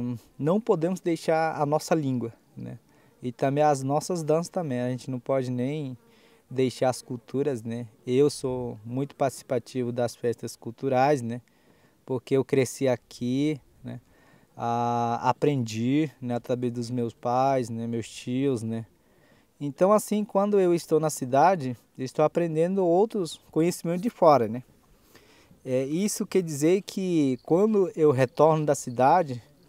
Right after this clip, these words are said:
eu uso esse vestimento, né, de uma, é, esses enfeites que eu estou usando, né, participo, né, porque isso me fortalece mui-, muito como povo originário, né, na-, é, nativo, né.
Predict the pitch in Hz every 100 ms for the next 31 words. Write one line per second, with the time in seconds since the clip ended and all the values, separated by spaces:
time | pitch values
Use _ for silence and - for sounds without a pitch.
0 | _ _ _ _ _ _ - 143 147 165
1 | 196 240 214 185 190 180 196 202 190 208
2 | - 247 220 240 175 165 147 147 143 135
3 | 127 110 - _ _ _ _ _ 123 120
4 | 117 127 - 143 143 127 - 147 151 -
5 | 127 - 127 107 113 127 147 123 123 120
6 | 123 123 - - 127 135 143 - 110 117
7 | - _ - - - _ 143 135 - 143
8 | 135 170 180 202 190 196 185 165 - 170
9 | 175 - 175 160 190 - _ - 156 175
10 | 214 196 - 175 170 - 160 160 165 165
11 | 185 156 123 107 117 - - - 123 123
12 | 131 - 143 127 120 117 117 143 - -
13 | 156 113 110